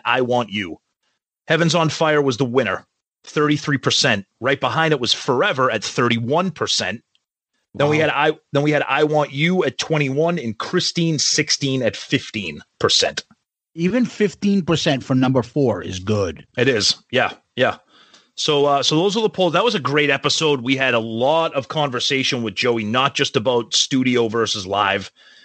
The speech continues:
Speaker 1: Uh, we talked a lot about the band. We talked a lot about Paul, the drummers.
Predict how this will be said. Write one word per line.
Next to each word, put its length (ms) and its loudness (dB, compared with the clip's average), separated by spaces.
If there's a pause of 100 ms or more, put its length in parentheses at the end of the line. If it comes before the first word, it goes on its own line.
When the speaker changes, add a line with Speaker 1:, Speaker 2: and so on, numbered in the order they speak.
(140)
Speaker 1:
Uh, 180 0
we 80 -2
talked 300 0
a 60 2
lot 240 2
about 220 0
the 60 0
band. 520 2
We 160 -2
talked 260 0
a 40 2
lot 180 4
about 240 -2
Paul, 440 2
the 80 -4
drummers. 760 0